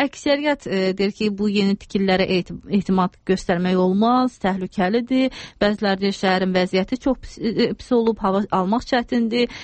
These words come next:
və ümumiyyətlə etibar eləmirlər. Sizcə, bax, bu haqda siz də, e, son illər çox kəskin şəkildə danışmısınız, elə Azadlıq Radiosunda da.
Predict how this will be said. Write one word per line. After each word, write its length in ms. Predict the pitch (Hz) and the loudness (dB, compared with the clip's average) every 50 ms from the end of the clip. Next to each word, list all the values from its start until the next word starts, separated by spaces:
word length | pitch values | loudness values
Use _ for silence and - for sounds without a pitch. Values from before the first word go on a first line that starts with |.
| - - - 208 | -12 -6 -2 0
və 140 | 220 220 - | 0 0 0
ümumiyyətlə 560 | - 233 226 233 254 240 - 233 226 233 220 - 120 - | 0 2 2 2 0 0 0 0 0 0 0 -2 -4 -2
etibar 400 | - 226 214 - 208 202 226 226 - 202 | -2 -2 -2 0 0 0 0 0 2 2
eləmirlər. 560 | 220 208 196 170 170 160 135 123 123 - - - - - - - - - - - - - - - - | 2 4 2 2 0 -2 -4 -4 -4 -4 -6 -8 -12 -12 -12 -12 -12 -12 -14 -16 -18 -18 -14 -10 -8
Sizcə, 360 | 269 - - - - 381 262 | -6 -4 -2 0 0 0 0
bax, 140 | 302 320 - - 170 233 233 | 0 -2 -2 -2 -2 0 0
bu 160 | 254 294 339 | 2 2 2
haqda 220 | 339 - - 320 - | 2 2 -2 -6 -6
siz 220 | - 294 277 220 | -4 -6 -4 0
də, 100 | 208 196 180 156 127 - - | 0 0 0 0 -2 -2 -2
e, 260 | 196 214 202 202 202 | -2 0 0 0 0
son 220 | - - 247 226 | 0 0 0 0
illər 240 | 220 208 208 220 226 | 2 2 0 0 0
çox 220 | 214 - 233 214 - | -2 -2 -4 -4 0
kəskin 320 | - 208 214 - - 240 | 0 0 0 0 -2 -2
şəkildə 460 | 226 - 214 202 - 208 196 202 196 196 | 0 0 0 0 0 0 0 0 0 0
danışmısınız, 680 | 214 202 196 196 202 - - 247 254 - 262 262 247 - | 0 0 0 0 0 0 0 0 0 0 -2 -4 -2 0
elə 220 | 190 202 202 202 196 | 0 2 2 2 2
Azadlıq 340 | 190 196 196 - 220 208 208 | 0 0 -2 -2 -2 0 0
Radiosunda 600 | 196 190 185 190 190 - - 196 196 208 226 247 254 | 0 0 0 0 -2 0 0 0 2 2 2 2 0
da. 120 | 269 226 | 0 -2